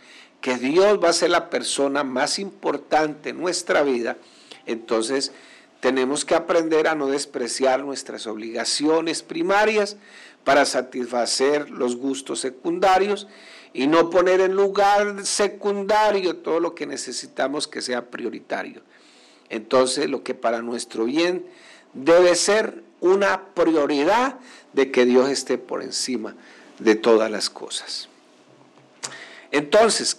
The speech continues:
¿cuál es la justicia de este reino? Dice Primera de Corintios uno treinta: "Mas por Él estáis vosotros en Cristo Jesús". <laughs> Oiga, qué bendición. "El cual nos ha sido hecho por nos, por Dios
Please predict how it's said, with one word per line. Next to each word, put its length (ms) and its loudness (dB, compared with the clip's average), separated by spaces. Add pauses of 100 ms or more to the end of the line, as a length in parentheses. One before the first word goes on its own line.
(160)
¿cuál 260 8
es 80 10
la 120 8
justicia 640 2
de 100 6
este 200 0
reino? 540 2 (100)
Dice 280 0
Primera 420 4
de 140 4
Corintios 600 -2
uno 220 -2
treinta: 500 2 (960)
"Mas 380 6
por 260 6
Él 140 6
estáis 480 2
vosotros 720 -2
en 220 -8 (140)
Cristo 560 -4
Jesús". 720 -14 (280)
<laughs> 720 -16
Oiga, 260 -2
qué 160 -12
bendición. 680 -6 (580)
"El 240 4
cual 320 6
nos 240 2
ha 80 4
sido 280 2
hecho 320 -2
por 180 2
nos, 340 -4
por 320 0
Dios 500 0